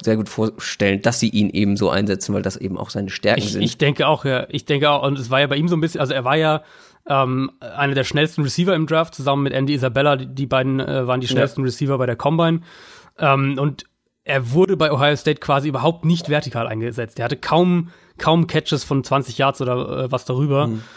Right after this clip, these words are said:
Speaker 2: Wo man sich dann halt so ein bisschen gefragt hat, oh, kann er das nicht? Oder haben sie ihn nicht so eingesetzt, weil es halt nicht in die Offense passt oder weil es nicht Dwayne Haskins Stärke ist, der Deep Ball?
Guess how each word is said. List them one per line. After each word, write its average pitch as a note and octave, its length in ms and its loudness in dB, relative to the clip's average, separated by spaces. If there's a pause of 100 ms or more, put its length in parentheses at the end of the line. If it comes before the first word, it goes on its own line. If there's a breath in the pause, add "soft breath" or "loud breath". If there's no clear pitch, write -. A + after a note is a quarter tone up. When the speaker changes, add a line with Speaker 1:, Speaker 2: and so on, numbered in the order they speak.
(360 loud breath)
Speaker 2:
Wo D3 200 0
man D#3+ 120 4
sich D#3+ 120 0
dann D#3 120 2
halt D3 100 2
so D3+ 60 0
ein C#3 80 0
bisschen D#3 300 0
gefragt C#3+ 240 -2
hat, B2+ 80 -6
oh, B2+ 80 -4 (420)
kann D3+ 220 0
er F#3+ 80 4
das G3+ 160 -2
nicht? G#3+ 340 -2 (160)
Oder D3+ 300 4
haben D3+ 180 2
sie C#3+ 100 -4
ihn C#3+ 180 -2
nicht - 360 -6
so C#3+ 140 -2
eingesetzt, C#3 400 -2
weil B2+ 160 0
es - 100 -12
halt B2+ 160 -2
nicht C3 160 -4
in C#3 60 -8
die B2+ 80 0
Offense E3 260 0
passt D#3+ 240 0
oder B2+ 160 -2
weil B2 120 0
es - 100 -10
nicht - 260 -4 (320 soft breath)
Dwayne C#3 220 0
Haskins E3+ 400 0
Stärke E3 300 0
ist, E3 280 -2
der D3 60 0
Deep E3 240 -2
Ball? D3+ 260 2